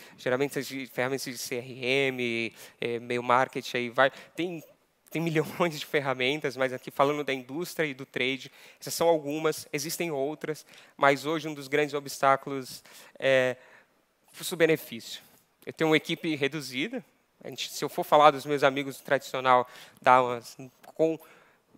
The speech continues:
com os promotores, pode dar fácil umas oitenta pessoas, né? Tirando os promotores, ainda tem um back-office grande, mas o back-office na, na própria agência. Então, assim,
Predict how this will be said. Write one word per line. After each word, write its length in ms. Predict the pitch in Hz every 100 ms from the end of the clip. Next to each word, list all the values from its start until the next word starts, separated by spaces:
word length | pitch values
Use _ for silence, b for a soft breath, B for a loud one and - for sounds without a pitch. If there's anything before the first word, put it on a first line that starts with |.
| -
com 200 | - 202
os 100 | 196
promotores, 720 | - 185 165 - 170 151 135
pode 340 | - 143 139 135
dar 120 | 139
fácil 400 | - 147 139 156
umas 120 | 139
oitenta 460 | 139 - 175 170 170
pessoas, 840 | 143 - - 135 185 180 - - b b b b
né? 340 | 143 165 151 131 -
Tirando 320 | - - 156
os 80 | -
promotores, 560 | 151 143 - 156 139 127
ainda 240 | 135 143
tem 160 | 139 156
um 80 | 147
back-office 520 | 135 - 143 - -
grande, 540 | 131 131 165 196 185
mas 240 | 156 147 135
o 40 |
back-office 440 | 131 139 147 -
na, 320 | 147 135 131 127
na 140 | 123
própria 320 | - 143 139
agência. 560 | 123 120 143 190 190 165
Então, 160 | 151
assim, 140 | 156